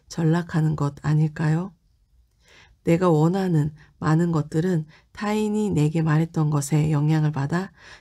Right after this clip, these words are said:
특정한 것을 믿고 느끼고 바라도록 만들어진 데에 기원할 때가 많습니다.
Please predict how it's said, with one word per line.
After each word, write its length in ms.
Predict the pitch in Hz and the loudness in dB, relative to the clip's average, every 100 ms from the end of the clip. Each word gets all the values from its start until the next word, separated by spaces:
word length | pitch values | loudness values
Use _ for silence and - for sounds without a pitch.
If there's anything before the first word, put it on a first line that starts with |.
| _ - | _ -20
특정한 500 | - - 208 208 190 | -10 -4 -2 -2 -2
것을 320 | 160 - 160 | -2 0 0
믿고 680 | 151 151 - - 180 202 - _ _ - | 0 -4 -10 -6 -6 -8 -14 _ _ -6
느끼고 640 | 160 - 175 165 151 151 - - _ | -6 -2 -4 0 -2 -2 -10 -20 _
바라도록 540 | - 160 165 165 165 165 | -2 0 2 2 0 0
만들어진 680 | 156 147 160 160 156 151 147 | 0 0 2 0 0 -2 0
데에 220 | 143 143 147 | 0 -2 -6
기원할 480 | - 165 160 151 | -2 0 2 -2
때가 220 | 151 135 147 | -4 -4 -2
많습니다. 720 | 160 151 - 156 151 139 | -2 -2 -2 -2 -2 -8